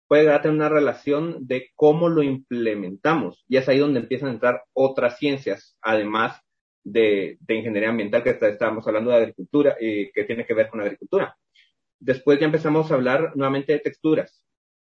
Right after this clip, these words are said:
Eh, ¿cómo logramos hacer un pan adecuado? Un pan adecuado sabemos que se logra porque el gluten está activo y porque no se sobrebatió.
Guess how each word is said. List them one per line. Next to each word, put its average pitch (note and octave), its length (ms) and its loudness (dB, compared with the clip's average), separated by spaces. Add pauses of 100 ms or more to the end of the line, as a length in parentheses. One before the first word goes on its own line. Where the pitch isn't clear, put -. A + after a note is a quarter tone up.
(460)
Eh, A#2 420 2 (680)
¿cómo D#3+ 380 4
logramos C#3 460 2
hacer C3 220 -4
un C3 140 -4
pan C#3+ 180 -2
adecuado? A#2+ 560 0 (220)
Un B2 180 -4
pan C3 160 2
adecuado C3+ 480 4
sabemos B2+ 460 -2
que C3 80 -6
se A#2+ 100 -4
logra D3 480 4 (280)
porque C3+ 280 2
el A#2 80 0
gluten C#3+ 300 0
está C3 160 -6
activo D#3 340 2
y D3+ 40 2
porque D3+ 240 -4
no A#2+ 100 -4
se C3 100 -10
sobrebatió. B2 680 2